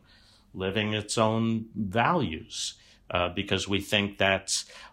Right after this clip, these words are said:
all part of pilots' understanding, uh, whether a career at Alaska is one they want to pursue. And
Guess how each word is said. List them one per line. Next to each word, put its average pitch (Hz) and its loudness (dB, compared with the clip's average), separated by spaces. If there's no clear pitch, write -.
all 123 4
part 131 2
of 95 -2
pilots' 104 2
understanding, 101 0
uh, 87 0
whether 95 0
a - -10
career 92 0
at 90 0
Alaska 92 -2
is 87 -8
one 87 -6
they 87 -6
want 82 -6
to - -10
pursue. 135 -4
And 110 0